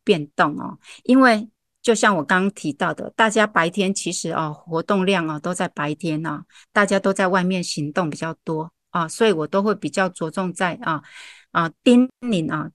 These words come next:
大家就是防晒，哦，要勤补，防晒要勤补，哦，上面。那其他的我大部分来讲，我不会去做太大的一个调整，哦，大家可以参考看看。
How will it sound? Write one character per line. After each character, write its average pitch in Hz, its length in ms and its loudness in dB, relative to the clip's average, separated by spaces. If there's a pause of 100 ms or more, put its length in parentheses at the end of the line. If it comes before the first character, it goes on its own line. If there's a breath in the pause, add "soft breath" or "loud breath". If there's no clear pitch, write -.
(140)
大 196 120 4
家 185 140 2
就 202 80 -2
是 185 240 -4
防 156 260 -2
晒， 180 360 2
哦， 147 120 -4
要 190 140 2
勤 175 380 -6
补， 165 160 -8
防 160 260 0
晒 196 180 0
要 180 160 0
勤 156 360 -8
补， 165 340 -6
哦， 143 140 -6
上 170 200 -4
面。 160 200 -8 (300 loud breath)
那 226 100 2
其 202 240 -2
他 202 160 2
的 170 240 0
我 147 180 -8 (1040)
大 240 160 4
部 220 160 2
分 214 180 0
来 160 140 0
讲， 160 200 -4
我 156 80 -2
不 151 120 -4
会 214 100 4
去 220 100 0
做 208 200 0
太 208 180 -2
大 175 180 -4
的 151 120 -4
一 160 160 -2
个 160 160 -6
调 147 260 -8
整， 151 260 -8
哦， 143 160 -6
大 180 140 -4
家 175 160 -4
可 180 140 -6
以 147 80 -2
参 147 260 -4
考 - 220 -6
看 170 200 -8
看。 175 220 -10